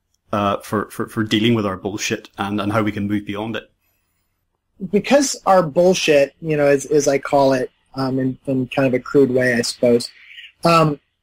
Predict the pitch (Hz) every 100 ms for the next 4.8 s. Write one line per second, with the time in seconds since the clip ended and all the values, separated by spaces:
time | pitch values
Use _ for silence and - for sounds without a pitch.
0 | _ _ _ - 202 196 285 294 277 -
1 | 196 208 - 226 208 170 - 185 170 180
2 | - - - - - 139 120 113 _ _
3 | _ _ _ _ _ _ _ - 208 220
4 | 160 185 262 269 196 165 160 147